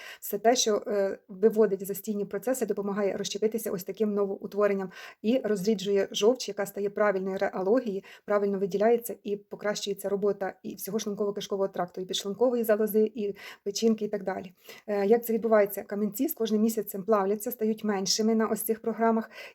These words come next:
і, е, згодом вони повністю розчиняються, і, м, жовчний стає п-, чистим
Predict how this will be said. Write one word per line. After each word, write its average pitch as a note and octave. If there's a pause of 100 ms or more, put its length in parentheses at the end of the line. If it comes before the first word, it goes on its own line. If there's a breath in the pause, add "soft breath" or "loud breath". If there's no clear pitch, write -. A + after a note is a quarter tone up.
і, A#3+
е, G3+
згодом A3+
вони G3+
повністю G#3
розчиняються, G#3
і, G#3
м, G3+
жовчний G#3+
стає G3
п-, -
чистим A#3+